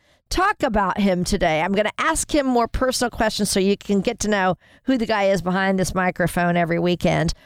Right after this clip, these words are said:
Um, if you'd like a more personal face-to-face chat with Mike or a member of his team, here's the number you can call, eight zero one, two one zero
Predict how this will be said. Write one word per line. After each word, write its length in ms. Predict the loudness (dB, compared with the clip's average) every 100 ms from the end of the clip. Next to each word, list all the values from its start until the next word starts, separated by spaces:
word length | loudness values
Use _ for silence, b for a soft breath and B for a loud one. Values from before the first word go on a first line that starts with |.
| B -6
Um, 220 | -2 0
if 100 | 0
you'd 140 | 0
like 160 | 0 0
a 60 | 0
more 180 | 0
personal 640 | 0 -2 -2 -2 0 0 0
face-to-face 680 | -2 -2 -2 -2 0 -2 -2
chat 380 | -2 -2 -2
with 220 | -2 -2 -2 -2
Mike 380 | 0 0 0
or 80 | 0
a 60 | 0
member 240 | 0 0
of 100 | 0
his 160 | 0 -2
team, 260 | -2 0
here's 260 | 0 0 0
the 60 | 0
number 220 | 0 0
you 100 | -2
can 140 | -6
call, 400 | -2 0 0 -2 -8 -12 -4
eight 280 | 0 0 -2
zero 360 | -2 0 2 2
one, 240 | 0 0
two 180 | 0 0
one 240 | 2 0
zero 480 | 0 0 2 2